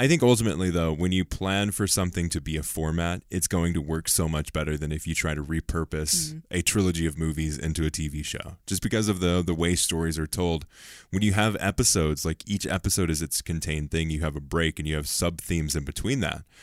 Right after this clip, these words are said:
Speaker 1: With a movie, like, you may have a trilogy of movies, but they would come out, like, every other year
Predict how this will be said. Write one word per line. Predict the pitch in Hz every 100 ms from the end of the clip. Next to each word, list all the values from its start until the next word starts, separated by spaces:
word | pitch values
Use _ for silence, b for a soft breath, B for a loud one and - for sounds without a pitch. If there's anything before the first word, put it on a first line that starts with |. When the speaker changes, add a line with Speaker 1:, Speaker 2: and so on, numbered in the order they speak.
| B B B
Speaker 1:
With | 127 113
a |
movie, | 107 156 131 107
like, | 92 -
you | 107
may | 113
have | 117 104
a |
trilogy | 95 110 98 85
of | 78
movies, | 80 95 78 76 76
but | 85
they | 90
would | 85 85 -
come | 98 95
out, | 95 85
like, | 82 82 - - _ -
every | 87 90
other | 87 85
year | 80 82 92 104